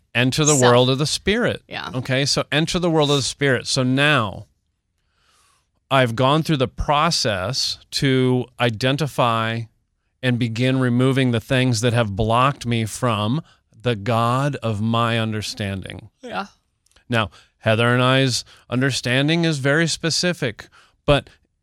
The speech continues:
Speaker 2: could
Speaker 1: doesn't
Speaker 2: be
Speaker 1: mean it's
Speaker 2: anything.
Speaker 1: that way for you.
Speaker 2: Right.
Speaker 1: Right? The God of
Speaker 2: Could be
Speaker 1: your
Speaker 2: broad.
Speaker 1: understanding. I, I remember when I first got sober, the God of my understanding was the universe. The universe has some power.
Speaker 2: That was the God, uh, for the first five years of your sobriety.
Speaker 1: The God of the universe,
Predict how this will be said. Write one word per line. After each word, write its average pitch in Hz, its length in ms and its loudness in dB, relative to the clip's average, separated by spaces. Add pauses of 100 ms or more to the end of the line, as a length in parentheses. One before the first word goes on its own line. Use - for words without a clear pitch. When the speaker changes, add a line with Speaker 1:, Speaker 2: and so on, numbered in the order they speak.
Speaker 2:
could 127 60 -12
Speaker 1:
doesn't 139 240 4
Speaker 2:
be 135 60 2
Speaker 1:
mean 139 120 4
it's 131 200 2
Speaker 2:
anything. 135 40 4
Speaker 1:
that 120 80 2
way 123 140 4
for 113 140 -6
you. 98 300 -4 (120)
Speaker 2:
Right. 175 200 -8 (180)
Speaker 1:
Right? 123 320 -2
The 123 120 -2
God 131 260 2
of 147 60 0
Speaker 2:
Could 135 40 -4
be 135 60 0
Speaker 1:
your 139 100 2
Speaker 2:
broad. 135 120 2
Speaker 1:
understanding. 147 340 0
I, 147 220 -4
I - 60 0
remember 175 240 2
when 143 120 2
I 131 100 4
first 147 300 -2
got 120 140 0
sober, 139 260 -2
the 123 100 -4
God 120 200 2
of 127 80 0
my 127 120 0
understanding 131 420 -2
was 117 180 -2
the 117 80 -2
universe. 117 500 -2
The 120 100 -6
universe 123 340 0
has 113 160 0
some 95 180 -6
power. 120 320 -2
Speaker 2:
That 330 100 -4
was 339 120 -8
the - 100 -12
God, 240 340 -4
uh, 240 80 -6
for 254 140 -12
the 240 60 -16
first 254 220 -10
five 226 200 -6
years 226 200 -8
of 220 60 -10
your 208 120 -8
sobriety. 254 800 -8 (360)
Speaker 1:
The 127 220 -2
God 117 260 2
of 127 120 2
the 127 100 0
universe, 120 760 -2